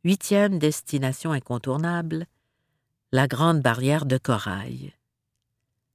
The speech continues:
Le récif corallien le plus grand et le plus époustouflant du monde est en train de mourir dans les bras des humains. Les changements climatiques et la pollution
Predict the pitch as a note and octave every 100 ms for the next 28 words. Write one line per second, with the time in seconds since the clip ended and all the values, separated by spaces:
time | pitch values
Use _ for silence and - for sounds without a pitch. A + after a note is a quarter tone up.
0 | _ _ _ C#3+ D#3+ E3+ - G#3 F#3+ -
1 | D3+ C#3 C3+ C#3 D#3+ C3+ A#2+ - C#3+ C#3+
2 | D3+ C#3+ A2+ C3+ C3+ - D3+ C3+ C3+ -
3 | F#3+ - - E3+ - - B2 C3 C3 C3
4 | B2 B2+ D3+ F3 D3 A#2+ B2 B2+ - C#3+
5 | C3 G2 A2+ C3+ C3+ A#2+ A2+ A2+ A2+ A2
6 | G2+ G#2 F#2+ G2 - C3 C3+ A#2 C#3+ C#3
7 | A#2 G2 F#2+ G2 _ _ _ _ _ _
8 | _ _ _ _ - E3+ - F#3+ F3 G3+
9 | G#3 - C#3 C#3 - G#3+ - C#3+ B2+ -
10 | B2+ A#2 - C#3+ D#3 F#3